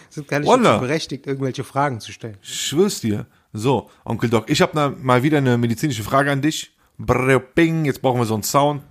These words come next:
Speaker 2: Du, du, du, du. So, nächstes Mal haben wir hier einen Ambulanz-Sound. Was sagst du dazu?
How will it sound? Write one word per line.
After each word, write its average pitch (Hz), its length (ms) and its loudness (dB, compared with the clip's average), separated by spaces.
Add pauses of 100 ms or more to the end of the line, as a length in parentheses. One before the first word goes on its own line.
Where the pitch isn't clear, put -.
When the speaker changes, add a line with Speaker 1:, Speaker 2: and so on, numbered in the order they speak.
Speaker 2:
Du, 147 260 -2
du, 220 260 -2
du, 139 220 -2
du. 208 240 -2 (560)
So, 104 280 0 (540)
nächstes 123 220 0
Mal 123 100 4
haben 131 120 2
wir 123 80 6
hier 120 180 6
einen 110 320 0 (440)
Ambulanz-Sound. 113 800 2
Was - 160 -8
sagst 104 240 -6
du 95 60 -8
dazu? 98 320 -8